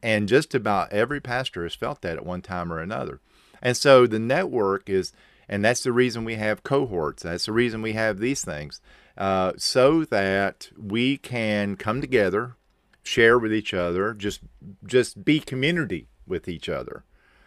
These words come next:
Uh, sometimes, you know, uh, we don't come together to complain about anything. We just come together and share. It's like camaraderie and, and things like this. But what those things do is help, um, build us with a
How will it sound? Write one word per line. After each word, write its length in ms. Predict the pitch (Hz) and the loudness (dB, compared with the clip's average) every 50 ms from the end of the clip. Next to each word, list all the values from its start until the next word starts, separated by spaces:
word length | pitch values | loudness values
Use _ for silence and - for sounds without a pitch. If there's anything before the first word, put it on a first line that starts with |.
| _ _ _ - | _ _ _ -10
Uh, 380 | 92 92 92 90 90 87 87 | -6 -4 -4 -2 -2 -4 -4
sometimes, 600 | 85 - - 131 180 190 214 185 139 120 98 98 - | -2 -2 -2 -2 -2 -2 -2 -2 -2 -2 -4 -10 -12
you 120 | - 110 120 | -10 -6 -4
know, 240 | 104 95 92 90 - - _ _ _ _ | -2 -2 -2 -4 -6 -12 _ _ _ _
uh, 280 | - 90 80 76 78 78 76 | -12 -10 -10 -10 -10 -6 -4
we 100 | 104 139 | -4 -2
don't 300 | 165 185 165 143 - - _ _ | -2 -2 -2 -2 -6 -10 _ _
come 200 | - - - - | -6 -4 -4 -4
together 420 | 123 123 117 120 120 120 113 110 98 | -2 0 2 4 4 4 2 0 -2
to 260 | - - 95 90 78 | -2 -2 -2 -2 -2
complain 400 | - - 95 - 123 147 185 202 | -4 -8 -4 0 2 2 2 2
about 220 | 170 120 95 85 | 2 0 0 0
anything. 320 | 85 85 80 85 101 127 160 | -2 -4 -4 -6 -6 -4 -2
We 100 | 160 165 | -4 -4
just 160 | 160 - - | -4 -6 -10
come 200 | - 165 170 151 | -10 -10 -10 -10
together 320 | 147 139 143 147 151 165 | -10 -8 -8 -6 -6 -8
and 100 | 175 175 | -8 -8
share. 420 | - - 156 143 160 170 160 143 127 | -8 -6 -4 -2 -2 -2 -2 -4 -4
It's 160 | 120 113 - | -6 -6 -2
like 240 | 131 127 123 120 - - - - - - _ | 0 0 0 0 -2 -8 -20 -20 -20 -20 _
camaraderie 800 | - - 147 147 143 139 139 135 139 147 147 135 107 87 82 78 80 | -8 -4 -2 0 0 2 4 4 4 4 4 2 0 -2 -2 -4 -4
and, 160 | 80 85 87 - | -6 -8 -8 -6
and 160 | 95 98 95 | -6 -6 -6
things 240 | - 110 113 110 101 | -4 -6 -6 -4 -2
like 200 | 110 104 104 - | -2 -2 -2 0
this. 220 | - 156 127 - - - - - - _ | 0 0 0 0 -2 -10 -20 -20 -8 _
But 140 | - 135 - | 2 2 2
what 380 | - 131 110 135 151 175 - - | 2 2 2 2 2 0 -2 -4
those 260 | - 190 196 190 - | -2 -2 -2 -2 -4
things 320 | - 139 131 135 131 110 | -4 -4 -4 -4 -6 -6
do 460 | 101 95 101 98 90 85 85 90 95 - | -4 0 2 2 2 2 0 -2 -4 -6
is 340 | - - 101 95 95 92 - | -4 -2 0 0 0 -2 -4
help, 500 | - 110 131 123 123 123 - - _ - - _ _ - | -6 -6 -2 0 0 0 0 -2 _ -18 -20 _ _ -6
um, 420 | 95 95 95 92 90 87 87 82 - _ _ - _ - 92 | -4 -2 0 0 -2 -2 -4 -8 -12 _ _ -20 _ -4 2
build 260 | 123 123 127 127 120 | 4 4 4 4 4
us 260 | 110 104 104 101 - | 4 2 2 0 -2
with 200 | 98 98 92 - | -2 -4 -4 -2
a 320 | - 87 85 85 82 78 | -4 -4 -4 -4 -6 -8